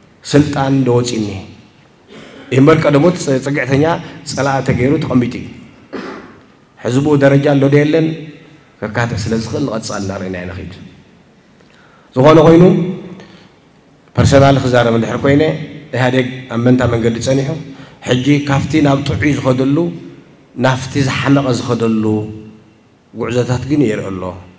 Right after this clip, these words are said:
ኢለ ይኣምን። ፅባሕ ንግሆን ከም ሓደ መራኺ ክግንግቦ ዝኽእል ጥራሕ እዩ ክዛረብ ዝኽእል። ተገምገመ ናይ ኢህኣዴግ ክዛረብ ኣይክእልን።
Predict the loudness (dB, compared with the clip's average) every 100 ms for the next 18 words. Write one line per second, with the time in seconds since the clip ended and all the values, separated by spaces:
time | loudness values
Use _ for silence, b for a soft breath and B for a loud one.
0 | _ _ -10 -6 -4 -6 -8 -12 -18 -20
1 | -20 -20 -20 -20 -20 _ -16 -8 -6 -4
2 | -4 -4 -4 -4 -4 -2 -4 -6 -6 -6
3 | -4 -4 -4 -6 -8 -8 -8 -8 -6 -4
4 | -4 -6 -10 -12 -16 -20 -20 _ _ _
5 | _ _ _ -6 -4 -2 -2 0 -2 -4
6 | -4 -4 -4 -4 -6 -6 -8 -8 -10 -12